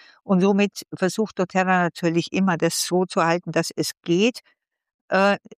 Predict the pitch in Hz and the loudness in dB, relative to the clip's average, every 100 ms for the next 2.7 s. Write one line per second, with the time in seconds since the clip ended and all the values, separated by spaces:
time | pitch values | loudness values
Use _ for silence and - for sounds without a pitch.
0 | _ - 175 190 180 165 151 202 170 180 | _ -4 0 2 2 0 0 -2 -2 -2
1 | - 170 165 - - 175 185 - - 175 | -2 0 -2 -4 -4 0 0 -2 -2 0
2 | 170 180 - 175 165 165 165 | 0 -2 0 0 2 2 0